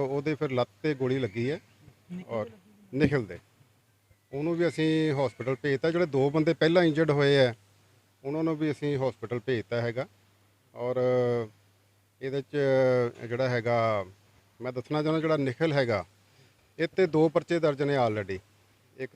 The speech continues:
Speaker 1: ਤਾਂ ਪੀ ਏ ਯੂ ਲੁਧਿਆਣੇ ਦਰਜ ਹੈਗਾ ਔਰ ਇੱਕ ਇਸੇ ਥਾਣੇ 'ਚ ਹੀ ਖੰਡ ਵਾਲੇ ਏਰੀਆ 'ਚ ਇਸ ਬੰਦੇ ਨੇ ਗੋਲੀ ਚਲਾਈ ਸੀਗੀ ਲੋਹੜੀ, ਲੋਹੜੀ ਵਾਲੇ ਦਿਨ। ਔਰ ਉੱਥੇ ਵੀ ਇੱਕ ਬੰਦਾ ਇੰਜਰਡ ਹੋਇਆ, ਉਹਦੇ ਵਿੱਚ ਇਹ ਭੱਜਿਆ ਹੋਇਆ ਸੀਗਾ,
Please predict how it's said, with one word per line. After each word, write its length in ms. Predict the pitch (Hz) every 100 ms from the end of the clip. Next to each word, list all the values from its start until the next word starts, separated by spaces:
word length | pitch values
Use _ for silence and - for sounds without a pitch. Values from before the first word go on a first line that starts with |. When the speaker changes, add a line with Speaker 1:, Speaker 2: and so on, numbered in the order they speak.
| -
Speaker 1:
ਤਾਂ 380 | 143 139 139 120 -
ਪੀ 140 | 127
ਏ 80 | 139
ਯੂ 340 | 131 139 139 - _ _ _
ਲੁਧਿਆਣੇ 320 | 127 127 113 117
ਦਰਜ 260 | 127 120
ਹੈਗਾ 320 | 127 139 147 147 _ _ _ _ - _ _ _ _ -
ਔਰ 220 | 123 127 131 127 127 127 _ _
ਇੱਕ 160 | 151 - - 165 160 165 -
ਇਸੇ 280 | 143 -
ਥਾਣੇ 320 | 156 151 143 143
'ਚ 100 | 151
ਹੀ 240 | 147 143 -
ਖੰਡ 180 | 131 127
ਵਾਲੇ 240 | 127 131
ਏਰੀਆ 140 | 131 127
'ਚ 140 | -
ਇਸ 320 | 135 131 120
ਬੰਦੇ 260 | 123 117 123
ਨੇ 100 | 120
ਗੋਲੀ 200 | 113 113
ਚਲਾਈ 320 | 107 117 113
ਸੀਗੀ 360 | - 113 120 110 - _ _ -
ਲੋਹੜੀ, 520 | 117 131 139 131 127 117
ਲੋਹੜੀ 260 | 110 117 127
ਵਾਲੇ 220 | 113 107
ਦਿਨ। 220 | 92 85 - _ _ _ _ _ _ _ _ _ _ -
ਔਰ 260 | 113 113
ਉੱਥੇ 220 | 113 - 127
ਵੀ 80 |
ਇੱਕ 80 | 123
ਬੰਦਾ 220 | 113 113
ਇੰਜਰਡ 260 | 113 107 110
ਹੋਇਆ, 140 | 110 127
ਉਹਦੇ 160 | 175 202
ਵਿੱਚ 120 | 190
ਇਹ 80 | 202
ਭੱਜਿਆ 280 | 196 143 127
ਹੋਇਆ 160 | 107
ਸੀਗਾ, 260 | 95 82